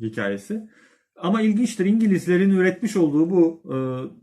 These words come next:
tezvirat ya da bu karalama kampanyası daha sonra muhafazakarlar tarafından, e, ele alınıyor ve muhafazakarlar, özellikle bazı muhafazakar çevreler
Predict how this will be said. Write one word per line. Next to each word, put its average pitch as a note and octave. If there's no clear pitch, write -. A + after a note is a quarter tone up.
tezvirat C3
ya A#2+
da A#2+
bu C3
karalama B2+
kampanyası A2
daha G#3
sonra G#3+
muhafazakarlar G3
tarafından, B2
e, A2+
ele C3+
alınıyor B2
ve G3
muhafazakarlar, E3
özellikle C3+
bazı C#3+
muhafazakar C3+
çevreler A#2+